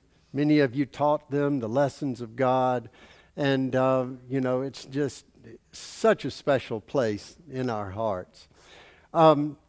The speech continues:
just a quick update on everybody. Laura's doing well. She had knee surgery about a month ago, but she's just perking right along. She's now come off her crutches and, uh, is, uh, doing well. Um, uh,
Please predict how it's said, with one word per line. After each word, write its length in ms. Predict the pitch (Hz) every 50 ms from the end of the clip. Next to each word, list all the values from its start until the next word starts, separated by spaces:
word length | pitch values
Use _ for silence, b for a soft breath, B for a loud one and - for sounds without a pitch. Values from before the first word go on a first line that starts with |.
| _ _ -
just 280 | 143 196 214 - - 196
a 100 | 185 -
quick 380 | - - - 208 262 247 -
update 520 | 247 240 226 165 165 156 185 180 175 156 156
on 140 | 156 151
everybody. 480 | 151 160 165 147 147 147 120 131 139 - - - - - _ _ _ _ _ _ _ - -
Laura's 320 | 175 175 170 147 - -
doing 360 | - 160 156 143 135 127 127
well. 380 | 131 160 160 170 185 202 214 202
She 260 | - - - 196 180
had 260 | 147 147 139 123 113 - _ - 127
knee 280 | 120 131 170 240 262
surgery 640 | 226 - - 160 151 143 135 110 127 127 143 143 151
about 260 | 147 127 131 127 117
a 40 | 120
month 340 | 127 143 170 214 226 -
ago, 420 | - 127 117 139 139 139 156 202 240
but 240 | 214 170 151 - -
she's 300 | - 160 156 147 135 120
just 320 | - 147 156 143 - -
perking 320 | - 151 147 - 151 143
right 260 | 139 139 139 135 135 127
along. 420 | 127 127 131 143 175 196 202 156
She's 200 | - - 117 110
now 200 | 117 127 123 120
come 280 | - - 143 135 127 131
off 200 | 131 135 - -
her 120 | 143 135
crutches 560 | - - 151 160 165 - - 247 247 226 -
and, 300 | 131 120 117 117 113 113
uh, 300 | 120 117 113 113 113 113 b b b b b b -
is, 260 | - 117 117 113 92 120
uh, 140 | 117 113 104 101
doing 380 | 110 135 139 135 139 131 123 120
well. 480 | 131 127 127 131 139 160 190 190 b b b b b b b b b b -
Um, 400 | 143 135 135 135 127 123 131 110 - _ b b b b b b b b b b b _ _ _ _ - -
uh, 400 | 147 160 156 151 151 147 151 139